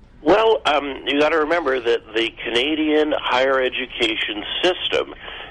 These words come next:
is a parasite on the, um, middle-class people in the global south, right? The reason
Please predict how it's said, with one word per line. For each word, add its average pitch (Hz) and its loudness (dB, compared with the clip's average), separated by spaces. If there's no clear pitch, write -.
is - 0
a 117 4
parasite 90 -2
on 92 2
the, 101 2
um, 87 2
middle-class 101 0
people 90 0
in 107 0
the 107 0
global 82 0
south, 85 2
right? 80 2
The 107 2
reason 123 0